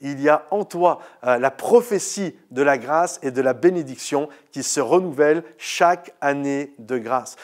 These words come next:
Et je prie pour que cette année pour toi soit une année où tu vas pouvoir voir des choses, euh, se, se passer, où tu vas pouvoir saisir la vie que Dieu a pour toi. Et c'est ma prière pour chacun d'entre vous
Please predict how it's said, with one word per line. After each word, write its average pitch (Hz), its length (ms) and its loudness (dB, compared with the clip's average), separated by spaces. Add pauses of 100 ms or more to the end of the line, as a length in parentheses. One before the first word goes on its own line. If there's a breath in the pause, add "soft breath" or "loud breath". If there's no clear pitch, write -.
(160 loud breath)
Et 139 100 -8
je 135 100 0
prie 226 220 -2
pour 196 160 -6
que 143 80 -2
cette 185 280 -2
année 156 240 0
pour 147 200 -10
toi 131 280 -2 (200 loud breath)
soit 147 460 2
une 135 180 -4
année 170 360 0 (200 loud breath)
où 135 80 -8
tu 135 160 -10
vas 135 140 4
pouvoir 135 340 0
voir 143 480 0
des 135 160 -4
choses, 180 460 0 (220 loud breath)
euh, 127 120 2
se, 143 320 2 (120 loud breath)
se - 180 -6
passer, 196 560 -2
où 160 100 0
tu 143 140 -8
vas 139 120 4
pouvoir 143 360 0
saisir 190 560 -2 (220 loud breath)
la 135 180 2
vie 151 300 -8
que 151 100 -6
Dieu 135 540 -6
a 127 100 -6
pour - 200 -12
toi. 127 200 -4 (260 loud breath)
Et 151 100 0
c'est 143 200 -4
ma 135 120 -4
prière 170 520 2 (200 loud breath)
pour 120 140 -10
chacun 180 380 0
d'entre 147 220 -2
vous 147 220 -6